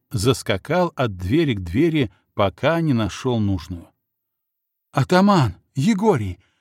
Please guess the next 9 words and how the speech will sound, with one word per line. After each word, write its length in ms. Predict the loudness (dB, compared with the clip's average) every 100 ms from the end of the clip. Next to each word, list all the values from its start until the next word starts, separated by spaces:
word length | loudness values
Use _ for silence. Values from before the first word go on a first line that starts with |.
| _ _ _
жена 520 | -2 4 6 6 4
твоя 340 | 2 0 0 -2
приехала. 680 | -4 -6 -6 -12 -20 -20 _ _ _ _ -12
С 140 | -2
нами 360 | 0 2 4 4
на 140 | 4
ушку 420 | 2 -4 -8 -2
и 100 | 0
приплыла. 680 | 0 0 -2 -2 -2 -8 -14